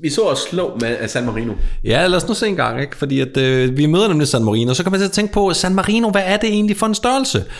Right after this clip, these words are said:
Speaker 2: Og, øhm, det er faktisk første gang, vores A-landshold nogensinde møder San Marino.
Speaker 1: Er det rigtigt?
Speaker 2: Vi har aldrig mødt dem før.
Speaker 1: Nå.
Speaker 2: Aldrig nogensinde.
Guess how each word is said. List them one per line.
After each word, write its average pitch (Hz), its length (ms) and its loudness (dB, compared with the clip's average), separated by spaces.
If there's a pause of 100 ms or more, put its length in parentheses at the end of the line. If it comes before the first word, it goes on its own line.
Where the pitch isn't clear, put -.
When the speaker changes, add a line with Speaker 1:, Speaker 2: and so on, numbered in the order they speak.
(420)
Speaker 2:
Og, 170 340 6
øhm, 151 760 2 (200)
det 165 160 6
er 202 80 2
faktisk 226 680 0 (640)
første - 520 2
gang, 175 480 0 (420)
vores 143 240 2 (100)
A-landshold 139 680 2
nogensinde 175 640 4
møder 175 300 4
San 107 220 0
Marino. 101 380 0
Speaker 1:
Er 160 60 -2
det 120 100 -2 (100)
rigtigt? 320 200 0
Speaker 2:
Vi 143 60 6
har 160 120 2
aldrig 233 260 2
mødt 196 120 0
dem 175 120 0
før. 123 300 -2 (880)
Speaker 1:
Nå. 135 120 -2
Speaker 2:
Aldrig 240 260 4
nogensinde. 175 520 2